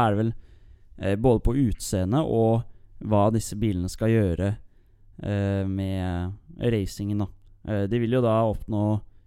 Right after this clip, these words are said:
eh, mye closere racing, eh, mindre dirty air.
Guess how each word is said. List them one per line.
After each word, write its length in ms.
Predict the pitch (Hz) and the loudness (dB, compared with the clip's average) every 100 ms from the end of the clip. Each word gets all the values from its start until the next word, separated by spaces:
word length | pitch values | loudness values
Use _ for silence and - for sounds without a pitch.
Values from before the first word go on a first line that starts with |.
| - - - - | -20 -20 -20 -16
eh, 480 | 101 104 104 104 104 104 101 - - - | -8 -6 -4 -2 -4 -4 -6 -10 -18 -8
mye 260 | 120 113 113 | -2 -2 -2
closere 600 | 143 107 - 92 104 107 | -2 -2 -4 -6 -2 -2
racing, 500 | 104 98 - 156 214 - - - _ _ - - | -2 -6 -4 -4 -4 -10 -20 -20 _ _ -20 -6
eh, 400 | 113 110 110 110 | -2 0 0 -2
mindre 600 | 98 120 120 113 107 120 | -2 -2 0 0 0 0
dirty 320 | 113 104 110 | 0 -2 -2
air. 300 | 117 139 175 | -2 0 -2